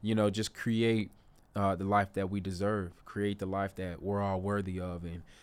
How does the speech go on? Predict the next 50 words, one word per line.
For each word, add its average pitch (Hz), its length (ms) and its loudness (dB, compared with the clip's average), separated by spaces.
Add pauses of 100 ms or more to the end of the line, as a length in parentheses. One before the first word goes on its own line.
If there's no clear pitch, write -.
(160)
you 104 100 -2
know, 101 120 6
I 101 80 6
hope 104 180 6
to 98 80 -8
bring 101 220 2
nothing 98 240 0
but 92 160 -4
good 98 160 -2
energy 98 340 -2
to - 140 -6
you 98 120 -2
guys. 95 440 0
I 90 80 -6
hope 95 220 -2
to 87 60 -8
just 85 280 -8 (160)
bring 95 240 2
you 92 120 2
lots 90 300 0
of 87 80 -8
value. 87 380 0 (480)
All 98 80 2
right, 95 180 2
so 104 120 0
now, 107 280 6 (1040)
okay, 117 320 6
in - 60 -12
case 107 260 2
you 120 80 6
didn't 123 200 8
hear 135 160 10
me, 85 160 0
Sylvester 98 580 0
McNutt 123 480 2 (240)
dot 110 300 2
net. 123 240 2
Go 107 120 2
to 117 60 4
my 131 160 6
website, 117 520 4
Sylvester 95 380 -2
McNutt 110 440 -2
dot 98 240 -2
net. 101 320 0 (340)
Go 98 140 0
to 113 120 -4
the 113 100 4
events 120 300 2
page, 98 500 0